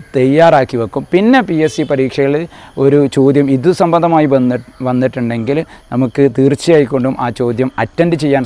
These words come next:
സാധിക്കും എന്നുള്ളതാണ്. അതുകൊണ്ട് ഇനി വരാൻ പോകുന്ന എൽ പി എസ് എ, യു പി എസ് എ ലിസ്റ്റിൽ വലിയ തോതിലുള്ള ഒരു നിയമനം നടക്കാൻ സാധ്യതയുള്ള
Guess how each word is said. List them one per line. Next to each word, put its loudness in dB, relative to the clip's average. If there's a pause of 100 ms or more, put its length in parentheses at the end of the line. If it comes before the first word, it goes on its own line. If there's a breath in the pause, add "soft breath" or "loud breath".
സാധിക്കും -4 (180)
എന്നുള്ളതാണ്. -6 (840 soft breath)
അതുകൊണ്ട് 2 (540)
ഇനി 0 (140)
വരാൻ 2
പോകുന്ന 2 (200)
എൽ 0 (120)
പി -2
എസ് -2
എ, 2 (140)
യു 0 (100)
പി 0
എസ് -2
എ 0
ലിസ്റ്റിൽ -8 (1000 soft breath)
വലിയ 4 (120)
തോതിലുള്ള 2 (120)
ഒരു 2 (100)
നിയമനം -2
നടക്കാൻ -4 (100)
സാധ്യതയുള്ള -6